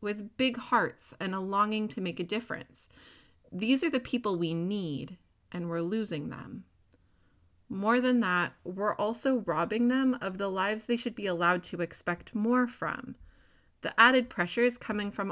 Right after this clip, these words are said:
all sides causes people to shut down and not only lose the love for the work, but also struggle to be present in their home lives, struggle to trust others more widely,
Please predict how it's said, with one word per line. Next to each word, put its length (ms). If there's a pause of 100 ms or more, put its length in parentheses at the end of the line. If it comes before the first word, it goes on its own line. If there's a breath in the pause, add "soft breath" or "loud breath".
all 220
sides 560 (400 loud breath)
causes 560
people 380
to 160
shut 400
down 560
and 180
not 220
only 280
lose 360
the 200
love 360
for 180
the 160
work, 640 (580 soft breath)
but 100
also 320
struggle 400
to 80
be 120
present 480
in 100
their 120
home 380
lives, 520 (140)
struggle 400
to 140
trust 420
others 460
more 180
widely, 800